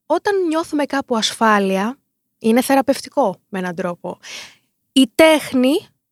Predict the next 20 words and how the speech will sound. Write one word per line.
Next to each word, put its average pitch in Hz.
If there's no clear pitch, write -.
είναι 320
θεραπευτική, 202
λοιπόν. 185
Μας 233
προσφέρει 330
μία 339
ασφάλεια 285
στο -
να 285
εκφραστούμε, 254
να 190
βγάλουμε 226
το 175
μέσα 254
μας, 240
να 208
βγάλουμε 208
τα 185
ζώψυχά 190
μας. 170